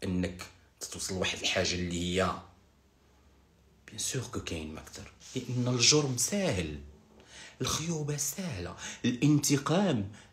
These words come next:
أسهل شيء ممكن ديرو. الانتقام أسهل شيء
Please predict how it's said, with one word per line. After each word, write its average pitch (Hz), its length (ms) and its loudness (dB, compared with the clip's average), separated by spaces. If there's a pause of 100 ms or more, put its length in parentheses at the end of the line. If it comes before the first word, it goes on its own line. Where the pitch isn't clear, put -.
(220)
أسهل 95 720 4
شيء - 380 6 (2000)
ممكن 90 500 0
ديرو. 76 260 -8 (1080)
الانتقام 90 800 -2 (760)
أسهل 95 600 6
شيء - 480 6